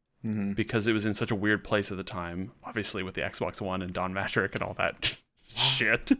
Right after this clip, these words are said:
Speaker 1: Mm-hmm. Yeah.
Speaker 2: And it's just crazy that in six or seven years, Phil Spencer is now the head of the division, reports directly to him, and
Speaker 1: Mm-hmm.
Speaker 2: he has completely changed the C E O's mind on the whole thing, and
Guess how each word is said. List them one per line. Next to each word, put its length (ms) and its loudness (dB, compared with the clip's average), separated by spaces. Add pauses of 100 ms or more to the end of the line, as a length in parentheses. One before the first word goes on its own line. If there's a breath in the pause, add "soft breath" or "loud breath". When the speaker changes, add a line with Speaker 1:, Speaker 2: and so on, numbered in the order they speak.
(100)
Speaker 1:
Mm-hmm. 460 0
Yeah. 280 2 (360)
Speaker 2:
And 200 10
it's 140 4
just 160 8
crazy 340 10
that 420 6
in 520 4 (540)
six 300 0
or 40 -2
seven 280 4
years, 560 4 (420)
Phil 100 0
Spencer 320 2
is 80 4
now 420 4 (120)
the 80 2
head 240 6
of 100 4
the 80 2
division, 400 4
reports 400 0
directly 420 2
to 200 0
him, 400 2
and 380 6
Speaker 1:
Mm-hmm. 80 -4
Speaker 2:
he 140 2
has 140 2
completely 460 2
changed 500 2
the 80 -4
C 280 -2
E 40 4
O's 220 0
mind 420 0
on 140 0
the 80 -4
whole 180 -2
thing, 360 0
and 340 -4